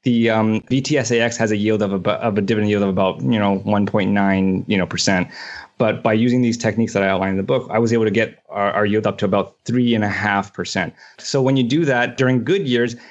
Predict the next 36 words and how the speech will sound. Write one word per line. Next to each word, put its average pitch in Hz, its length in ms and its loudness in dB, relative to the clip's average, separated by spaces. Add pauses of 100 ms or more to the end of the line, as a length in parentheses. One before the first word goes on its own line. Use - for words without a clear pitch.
(160)
and 120 120 0
your 120 80 2
portfolio 123 280 0
is 107 80 -2
higher 156 260 0
than 127 120 0
when 110 100 0
it 104 60 -2
started, 117 380 -2 (180)
you 190 100 -4
can 190 100 0
take 175 200 0
that 170 120 0
yield 135 240 0
and 123 100 2
then 120 140 2
maybe 117 160 2
sell 110 240 0
five 107 220 0
thousand 101 280 0
dollars 95 200 0
worth 95 140 -4
of 90 80 -10
capital 90 300 -2
gains. 80 300 -10 (400)
However, 123 520 0
what 135 180 -2
you 120 160 0
really 151 180 0
don't 143 160 0
wanna 120 160 2
do 110 200 0
is 104 140 -4
when 110 300 0
you 110 160 -2
hit 120 340 -4